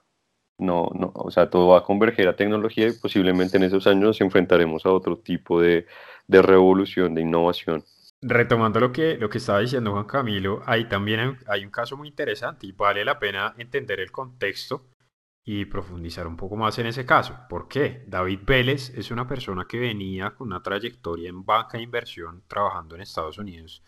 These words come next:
Speaker 2: para bancas conocidas en esa región. ¿Qué sucede? Él en-, empieza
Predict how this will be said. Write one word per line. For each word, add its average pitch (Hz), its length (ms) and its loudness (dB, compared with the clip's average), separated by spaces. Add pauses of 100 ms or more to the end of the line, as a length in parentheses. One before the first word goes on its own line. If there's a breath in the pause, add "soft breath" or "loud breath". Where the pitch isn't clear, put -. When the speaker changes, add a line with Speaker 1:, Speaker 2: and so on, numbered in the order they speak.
(640)
Speaker 2:
para 90 680 -2 (320)
bancas 87 720 -6 (240)
conocidas 95 1040 -4 (340)
en 101 240 -6
esa 87 240 -8
región. 98 420 -4 (440)
¿Qué 98 160 -2
sucede? 120 580 -4
Él 95 100 -6
en-, 120 300 -6
empieza 139 720 -2